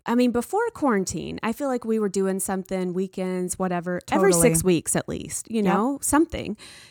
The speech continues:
Speaker 1: And come that, it's,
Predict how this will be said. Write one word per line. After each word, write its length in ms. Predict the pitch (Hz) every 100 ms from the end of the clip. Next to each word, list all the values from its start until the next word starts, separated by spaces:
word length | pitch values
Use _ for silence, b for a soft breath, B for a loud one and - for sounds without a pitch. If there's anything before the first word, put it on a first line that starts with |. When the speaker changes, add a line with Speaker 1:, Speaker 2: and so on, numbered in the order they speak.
| B _ -
Speaker 1:
And 440 | 214 208 202 196 _ _ _ _ _ _
come 400 | - 254 311 330
that, 520 | 233 170 185 269 - - _ _ _
it's, 440 | 208 202 - -